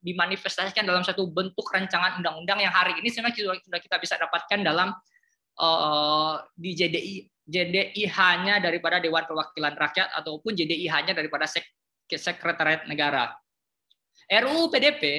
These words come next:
merupakan landasan hukum bagi Indonesia untuk menjaga kedaulatan negara,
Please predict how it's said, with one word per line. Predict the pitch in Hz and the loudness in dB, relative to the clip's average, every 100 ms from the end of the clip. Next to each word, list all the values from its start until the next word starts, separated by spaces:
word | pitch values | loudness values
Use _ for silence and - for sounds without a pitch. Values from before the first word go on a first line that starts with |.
| 175 | -4
merupakan | 196 226 220 262 | -6 -2 0 0
landasan | 254 240 220 208 226 180 | 0 0 0 -2 -4 -4
hukum | - 214 302 - _ _ - | -6 -4 -4 -8 _ _ 0
bagi | 190 196 285 | 2 4 4
Indonesia | 311 302 294 294 151 143 | 6 6 6 4 4 4
untuk | 180 214 208 | 0 -6 -2
menjaga | 196 202 - | 0 2 0
kedaulatan | 190 170 180 180 180 180 | 0 2 2 2 2 0
negara, | 180 180 208 143 | 0 2 4 2